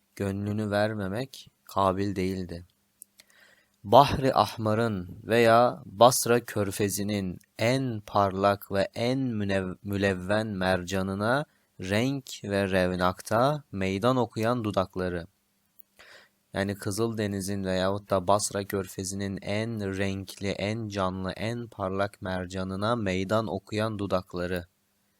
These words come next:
Melekane bir tebessüm ile açıldıkça,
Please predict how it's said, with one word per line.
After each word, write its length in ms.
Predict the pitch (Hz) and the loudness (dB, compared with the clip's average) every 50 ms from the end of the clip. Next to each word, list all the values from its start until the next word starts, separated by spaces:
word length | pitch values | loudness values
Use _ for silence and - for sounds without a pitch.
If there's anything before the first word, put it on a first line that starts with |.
| _ _ _ _ _ _ _ _ _ _ _ _ _ _ _ _ _ _ _ _ _ | _ _ _ _ _ _ _ _ _ _ _ _ _ _ _ _ _ _ _ _ _
Melekane 1120 | 101 98 101 101 110 120 127 120 - - 113 110 107 107 110 113 117 127 123 117 107 90 | -2 0 2 4 4 4 2 2 0 0 0 2 2 0 0 0 0 2 2 2 0 -2
bir 400 | 95 95 104 110 110 101 92 92 | -6 -6 -4 -4 -4 -4 -6 -10
tebessüm 840 | - - - 98 92 98 95 - - - 123 123 123 117 107 - | -8 -6 -4 -2 -2 -2 -4 -4 -4 -4 -2 -4 -4 -4 -6 -8
ile 420 | - 104 95 90 98 107 113 123 - _ | -8 -6 -4 -2 -2 -2 -2 -4 -4 _
açıldıkça, 880 | - 101 - - - 95 95 92 113 110 - - - 104 90 82 80 | -6 -4 -4 -4 -6 -6 -4 -4 -4 -4 -4 -6 -4 -2 -2 -4 -6